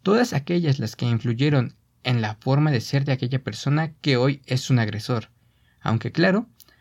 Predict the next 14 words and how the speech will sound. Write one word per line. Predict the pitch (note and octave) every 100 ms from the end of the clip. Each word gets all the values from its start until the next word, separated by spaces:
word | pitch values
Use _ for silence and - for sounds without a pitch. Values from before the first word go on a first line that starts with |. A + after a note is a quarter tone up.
| _
al | - B2
mencionar | B2+ D#3+ F#3 G#3
esto | F3+ A3+
tampoco | G3+ D3+ D#3 D#3+ E3+ F3
hay | E3 D#3+
que | D#3+ E3 C#3+
confundirnos | A#2+ B2+ A#2+ B2 E3 D#3+ E3+ D3
y |
pensar | B2+ A2+ C3+ C3+
que | - B2+
esto | C3+ C3+
es | C3+
una | C3
justificación | B2+ A#2 - G#2+ - - E3+ G3+